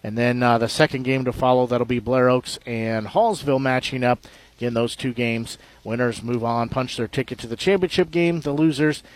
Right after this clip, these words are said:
they play for third place. Both those games will be on Saturday. We'll have all six games on Saturdays, both third place, both, uh, sorry, both fifth place games,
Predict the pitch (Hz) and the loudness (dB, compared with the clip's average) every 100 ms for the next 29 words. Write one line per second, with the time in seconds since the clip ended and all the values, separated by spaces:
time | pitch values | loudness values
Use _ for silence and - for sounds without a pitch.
0 | - - 123 - 135 123 123 135 120 - | -14 -4 -4 2 0 0 -4 -2 -2 0
1 | 120 113 - 110 117 107 - 110 104 104 | -2 -2 -4 -8 -6 -8 -6 -8 -8 -8
2 | 104 101 101 - 117 127 214 269 160 151 | -6 -6 -6 -2 2 4 4 2 4 4
3 | 143 202 285 - 147 110 - 117 117 117 | 6 8 8 6 -2 -4 -6 -6 -6 -6
4 | 110 - 117 113 127 147 - - - 139 | -4 2 2 4 2 2 -6 -20 0 2
5 | 156 156 160 156 156 165 214 - - 139 | 4 8 8 8 6 6 6 -2 2 6
6 | 147 147 139 127 117 147 131 117 139 - | 6 4 2 2 2 0 2 4 2 4
7 | 220 254 147 120 - 117 120 | 4 4 2 0 -2 -4 -4